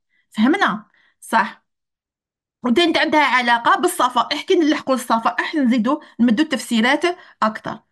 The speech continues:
تقع منطقة شمال إفريقيا المتعرضة للزلازل على مستوى القسم الشمالي للأطلس على امتداد خط الجي ال آ. كي تجيني سؤال يقول لي: "وش يسموه هذا الخط؟"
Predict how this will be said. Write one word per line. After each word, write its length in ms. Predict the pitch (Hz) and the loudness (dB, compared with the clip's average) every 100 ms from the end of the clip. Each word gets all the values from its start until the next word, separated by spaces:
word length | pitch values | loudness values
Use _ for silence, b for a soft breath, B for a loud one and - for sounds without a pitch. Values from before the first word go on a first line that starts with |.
| _ _ _ | _ _ _
تقع 400 | 508 523 330 339 | -2 0 0 0
منطقة 440 | 277 359 339 311 294 | 0 0 0 -2 -2
شمال 400 | 302 277 269 262 | 0 0 0 -4
إفريقيا 340 | 254 262 254 | -4 -4 2
المتعرضة 680 | 240 240 240 220 240 233 220 | 4 4 2 0 2 2 2
للزلازل 680 | 220 196 214 220 285 302 415 | 2 2 2 2 2 0 0
على 240 | 247 233 | 0 2
مستوى 400 | 226 240 226 226 | 2 2 0 -2
القسم 280 | 220 240 233 | -2 0 2
الشمالي 540 | 220 226 214 226 208 | 2 4 4 4 2
للأطلس 580 | 190 185 190 196 202 349 - _ _ _ - | 0 -2 -4 -2 0 0 -4 _ _ _ -2
على 180 | 233 | 2
امتداد 500 | 254 233 254 220 220 | 2 2 2 2 0
خط 300 | - 349 349 - | 0 -4 -4 -2
الجي 500 | 220 196 214 233 240 | -2 -2 0 -2 0
ال 220 | 208 202 - | -2 -2 -2
آ. 80 | |
كي 160 | 185 370 370 - | -2 -4 -6 -8
تجيني 360 | 247 220 339 381 | 0 2 2 0
سؤال 540 | 359 370 320 277 277 B B - | 0 0 2 2 0 B B -6
يقول 260 | 294 285 | -2 0
لي: 100 | 277 | 2
"وش 200 | 339 571 | 2 2
يسموه 680 | 427 427 359 320 302 302 262 B B | -4 -2 2 4 6 4 2 B B
هذا 340 | 226 285 285 262 | 0 2 2 0
الخط؟" 360 | 262 262 254 | -2 -2 -4